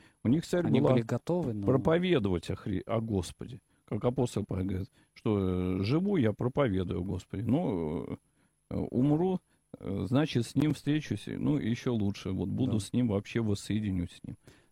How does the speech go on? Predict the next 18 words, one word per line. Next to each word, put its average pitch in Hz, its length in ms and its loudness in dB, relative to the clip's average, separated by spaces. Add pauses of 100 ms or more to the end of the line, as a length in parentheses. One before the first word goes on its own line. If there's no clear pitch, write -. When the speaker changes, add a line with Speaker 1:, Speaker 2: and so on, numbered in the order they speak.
Speaker 1:
То - 80 -6
есть 101 160 -6
вот 107 140 -4
такая 101 380 -2
как 123 160 -10 (180)
цель 147 240 0
Speaker 2:
Пос- 120 60 -4
Speaker 1:
была 120 240 -2
именно, 104 260 -2 (160)
э, 98 220 -8 (360)
э, 95 300 -4
служить 135 460 0
Богу. 85 360 -6 (180)
Мгм. 110 280 -2
Speaker 2:
Послушаем 110 600 -6
звонок. 117 360 -4
Speaker 1:
Да. 107 60 -8
Speaker 2:
Здравствуйте. 101 640 -2